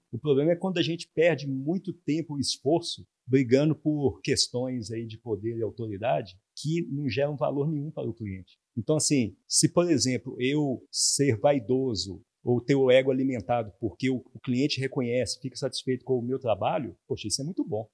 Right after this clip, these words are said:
não é? Pra, pra, para a organização, para todas as pessoas. Agora, eu brigar pelo poder,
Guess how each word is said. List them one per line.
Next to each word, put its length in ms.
não 100
é? 220
Pra, 180
pra, 160
para 220
a 40
organização, 600
para 100
todas 200
as 100
pessoas. 380
Agora, 440
eu 400
brigar 360
pelo 180
poder, 440